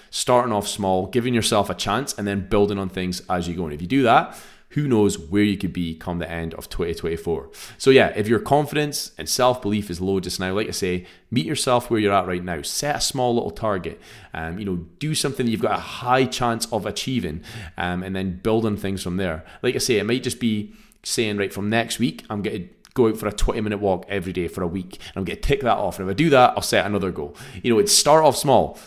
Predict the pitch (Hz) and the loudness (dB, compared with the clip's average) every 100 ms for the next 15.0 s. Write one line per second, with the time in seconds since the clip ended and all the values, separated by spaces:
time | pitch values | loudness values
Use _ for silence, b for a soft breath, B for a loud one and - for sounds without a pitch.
0 | B B 92 90 90 92 120 120 110 95 | B B -4 -4 -2 0 0 0 0 0
1 | 95 113 127 101 123 113 113 101 95 104 | 2 4 4 4 2 2 -2 -2 -2 -4
2 | 101 95 - 113 110 123 143 - B B | -4 -4 -2 -2 0 0 -2 -4 B B
3 | B 95 90 87 101 - 113 110 98 98 | B -4 -2 -2 -4 -4 -2 -2 -4 -4
4 | 101 - 123 123 156 143 113 123 147 123 | -6 -2 -2 0 -2 -4 2 4 6 6
5 | 95 117 113 117 117 113 98 101 101 101 | 4 4 2 2 -2 0 2 0 2 0
6 | 95 95 - 117 104 92 120 156 - B | 0 -2 -2 -2 0 -2 -2 -4 -8 B
7 | B 98 120 123 104 101 107 101 101 101 | B -4 -2 -2 0 2 2 2 -4 -4
8 | 95 - 90 92 80 B B B - 80 | -6 -6 -4 -4 -6 B B B -8 -6
9 | 85 82 90 90 143 90 - 117 120 123 | -6 -6 -6 -6 -4 -4 -6 -8 -6 -2
10 | 165 85 165 165 135 180 139 98 95 - | -2 -2 -4 -2 4 6 6 2 0 -2
11 | 117 90 90 92 80 85 120 131 123 104 | -6 -6 -4 -2 -2 -2 -2 -2 -2 0
12 | 101 - - - 107 - - 101 95 87 | 0 -2 -8 -4 -4 -2 -2 -4 -4 -6
13 | - 110 92 85 - 101 90 90 92 143 | -6 -4 -2 -4 -6 -4 -2 -2 -2 -2
14 | - - 101 76 95 - 127 113 95 80 | -4 -6 -6 -6 -10 -10 -8 -6 -6 -6